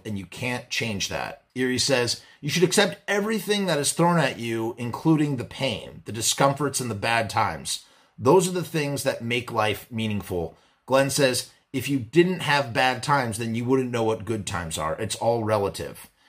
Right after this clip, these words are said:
Triple X says, "That's a very Dante-esque outlook." Erie and Glenn both say, "If you will, maestro." Glenn says, "Everything that happens to you is meant to happen to you, and you will learn from it. All experiences are worthwhile."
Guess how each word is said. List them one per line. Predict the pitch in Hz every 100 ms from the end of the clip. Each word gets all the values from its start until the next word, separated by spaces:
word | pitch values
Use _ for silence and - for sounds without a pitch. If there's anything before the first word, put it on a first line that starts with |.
| _ _
Triple | 196 190 175
X | 160 -
says, | 156 135
"That's | 180
a | 180
very | 120 139 143
Dante-esque | 113 - 117 123 123 131 120 113 113 113 110 - - -
outlook." | 127 131 92 - - - _ _ -
Erie | 139 147 139
and | 131
Glenn | 131 120
both | 120
say, | - 113 -
"If | 135
you | 175
will, | 190 202 147 85 - _ -
maestro." | 107 135 - 113 90 58 - _ _ _ _ _
Glenn | 135 139
says, | 139 139 135 - _ _ -
"Everything | 233 294 277 269
that | 226
happens | 180 - 165 160 170 156
to | - 165
you | 147 147 147 -
is | 131 113
meant | 120 143 170
to | 120
happen | 98 107 95 101
to | - 107
you, | 107 107
and | 113 113
you | 120
will | 110
learn | 117 139 131
from | 98 73
it. | 55 - _
All | 123 143 160
experiences | - - 139 131 123 107 120 110 104
are | 110 104
worthwhile." | 95 104 101 - - 87 101 90 58